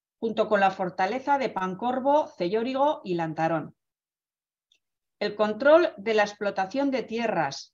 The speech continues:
y el tránsito de mercancías originó el establecimiento de torres y casas fuertes por las familias más influyentes de la zona.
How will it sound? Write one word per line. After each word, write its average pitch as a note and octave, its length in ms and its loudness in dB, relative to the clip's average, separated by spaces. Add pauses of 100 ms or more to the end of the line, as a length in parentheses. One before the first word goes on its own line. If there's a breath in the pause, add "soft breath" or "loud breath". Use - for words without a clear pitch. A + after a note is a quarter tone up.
y F#3 100 -4
el F3+ 120 -2
tránsito A#3 560 0
de E3+ 100 0
mercancías E3 1040 -2 (380)
originó G#3+ 720 2
el G#3+ 100 -2
establecimiento G#3 920 -2
de A3 140 0
torres C4+ 380 -2
y - 80 -6
casas A#3+ 320 -6
fuertes A#3+ 680 -6
por F#3+ 140 0
las F#3 160 -2
familias A#3 500 0
más A#3+ 240 -2
influyentes A#3+ 600 -2
de F#3+ 120 0
la E3 120 0
zona. D#3 440 -4